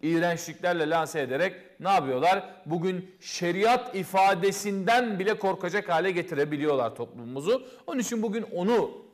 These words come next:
konuşacağız. İlk önce Muhammed Hocam'la başlayacağım ve şu soruyu soracağım Muhammed sevgili hocama.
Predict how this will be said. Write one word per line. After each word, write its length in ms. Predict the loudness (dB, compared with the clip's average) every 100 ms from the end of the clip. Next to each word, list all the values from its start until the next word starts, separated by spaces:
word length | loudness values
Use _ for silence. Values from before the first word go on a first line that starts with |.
| -8
konuşacağız. 600 | -6 -6 -2 2 2 4
İlk 240 | 2 2
önce 280 | 2 4 4
Muhammed 320 | 4 2 2
Hocam'la 380 | 0 0 2 2
başlayacağım 440 | 2 0 -2 0
ve 80 | 0
şu 140 | -4
soruyu 300 | -8 -4 -4
soracağım 460 | -2 -4 -4 -4 -6 -10 -20 _ -2
Muhammed 320 | 0 2 0
sevgili 380 | -2 -2 0 0
hocama. 500 | 0 0 2 0 -2